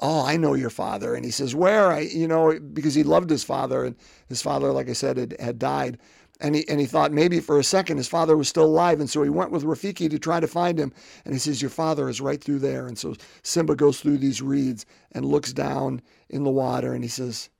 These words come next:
"That's not my father. That's just my own reflection." And, uh, and Rafiki stirs the water and says, "Look harder." And he sees his father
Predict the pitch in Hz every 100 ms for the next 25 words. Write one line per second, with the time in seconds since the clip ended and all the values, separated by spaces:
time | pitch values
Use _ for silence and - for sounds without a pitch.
0 | _ _ _ _ _ _ - - 113 -
1 | - - - - - _ _ _ _ _
2 | _ - 135 - 117 120 113 110 107 107
3 | - 101 - - - _ _ _ _ _
4 | _ _ _ _ _ _ _ 127 123 123
5 | 123 - 123 120 107 131 - 110 - 123
6 | 113 123 117 117 113 113 110 107 117 123
7 | - - 123 107 113 - - - - _
8 | _ _ _ _ _ _ _ _ _ _
9 | _ _ _ _ 117 113 107 - 131 127
10 | 123 110 - _ _ 117 - 127 98 107
11 | 110